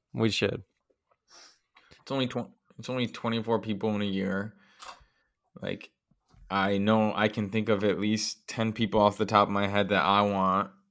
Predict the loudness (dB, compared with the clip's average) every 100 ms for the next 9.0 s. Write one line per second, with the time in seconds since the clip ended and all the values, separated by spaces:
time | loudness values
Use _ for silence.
0 | -18 -6 -4 -2 -4 -4 -4 -4 0 0
1 | 0 -2 0 -2 -2 -2 -4 0 0 0
2 | -4 -12 -10 -4 -2 -4 -2 0 0 -2
3 | -4 -8 -14 _ _ _ _ _ _ _
4 | _ _ _ _ _ _ _ _ -10 -8
5 | -4 -6 -6 -12 _ _ _ _ -6 -4
6 | -2 -2 -2 0 2 2 -2 0 2 2
7 | 0 -4 -4 -4 -2 -2 2 2 2 0
8 | 0 0 0 -2 -6 -2 0 0 -4 -8